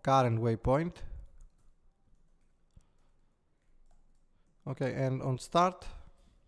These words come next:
current waypoint will be waypoints zero or index. If we want to start from somewhere else, we can do it.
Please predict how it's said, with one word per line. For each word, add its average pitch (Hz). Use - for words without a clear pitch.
current 147
waypoint 160
will 127
be 147
waypoints 131
zero 107
or 135
index. 104
If 147
we 135
want 131
to 120
start 113
from 104
somewhere 110
else, 156
we 117
can 107
do 98
it. -